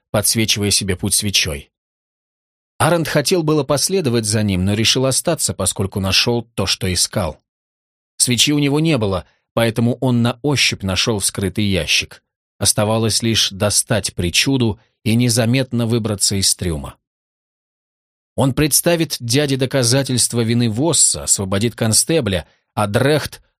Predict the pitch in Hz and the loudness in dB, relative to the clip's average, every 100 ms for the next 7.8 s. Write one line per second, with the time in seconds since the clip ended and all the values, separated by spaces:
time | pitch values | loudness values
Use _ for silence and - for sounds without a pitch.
0 | - 107 127 143 143 143 123 117 123 117 | -4 0 2 2 2 0 -2 -2 0 0
1 | 101 - 95 - 107 92 85 73 64 _ | 0 -2 -4 -4 -4 -2 -2 -4 -10 _
2 | _ _ _ _ _ _ _ _ _ _ | _ _ _ _ _ _ _ _ _ _
3 | - 113 165 151 143 120 131 113 135 131 | -2 2 2 2 0 2 2 0 0 0
4 | 131 127 123 123 113 113 110 123 139 - | 2 2 0 0 0 2 2 2 2 2
5 | - 123 - 127 131 127 113 _ _ - | 0 -2 -2 -2 0 0 -4 _ _ 0
6 | - 151 147 135 123 127 - 101 113 139 | 2 2 2 2 2 0 -2 0 2 2
7 | 139 135 127 104 107 120 139 - | 0 -2 -2 -2 0 0 0 -6